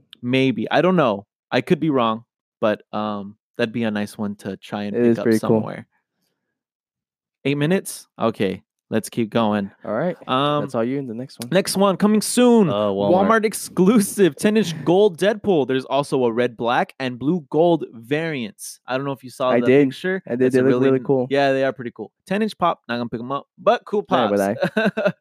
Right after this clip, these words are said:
Speaker 2: would I.
Speaker 1: <laughs>
Speaker 2: All right. So next on the list, Target stores are, well, Target stores are getting, are starting to get the Flock Bullseye, which is the original day is supposed to be December sixth, but some Targets are getting it.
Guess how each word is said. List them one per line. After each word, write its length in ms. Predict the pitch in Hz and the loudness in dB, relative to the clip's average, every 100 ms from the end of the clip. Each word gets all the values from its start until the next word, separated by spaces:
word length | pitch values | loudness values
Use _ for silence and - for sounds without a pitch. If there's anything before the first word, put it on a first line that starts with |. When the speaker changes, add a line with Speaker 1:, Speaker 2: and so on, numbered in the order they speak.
| - | -6
Speaker 2:
would 100 | 269 | -4
I. 340 | 220 220 196 - _ _ | -2 -4 -6 -12 _ _
Speaker 1:
<laughs> 320 | _ _ _ - | _ _ _ -8
Speaker 2:
All 120 | 98 | -4
right. 260 | 123 202 | 0 -2
So 140 | 185 131 | 0 -2
next 280 | 120 113 131 | 0 0 0
on 180 | 120 | 2
the 60 | 113 | 2
list, 260 | 135 - - | 2 -2 -2
Target 320 | 131 131 139 | -2 0 -2
stores 340 | - 135 139 | 2 2 4
are, 220 | 127 117 | 4 4
well, 320 | 113 113 110 113 _ _ - | 6 4 2 -2 _ _ -2
Target 240 | 135 196 | 2 2
stores 400 | - 175 160 160 | 2 2 4 4
are 100 | 135 123 | 2 2
getting, 540 | 120 123 123 120 120 - - | 2 2 0 -2 -6 -10 -8
are 240 | 110 110 | -2 -2
starting 300 | 107 - 120 | -2 0 0
to 60 | 113 | 0
get 180 | 113 110 | -2 -2
the 80 | 110 | -2
Flock 260 | - 110 120 | -2 -2 -2
Bullseye, 480 | 107 127 143 104 82 | 2 2 4 0 0
which 300 | 95 110 - | 0 0 0
is 260 | 107 - - | -4 -6 -8
the 60 | 123 | -2
original 400 | 120 135 147 127 | 0 2 0 0
day 260 | 117 113 113 | 0 0 -2
is 100 | 117 | -6
supposed 220 | 110 110 | -8 -8
to 20 | |
be 140 | 113 107 | -6 -8
December 400 | 110 - 110 101 | -8 -6 -6 -6
sixth, 420 | - 202 - - _ | -6 -6 -6 -16 _
but 160 | 123 110 | -4 -4
some 240 | - 120 | -4 -6
Targets 400 | - 107 113 - | -4 -4 -4 -6
are 80 | 104 | -8
getting 460 | 117 113 107 107 | -6 -4 -4 -4
it. 180 | 101 101 | -6 -8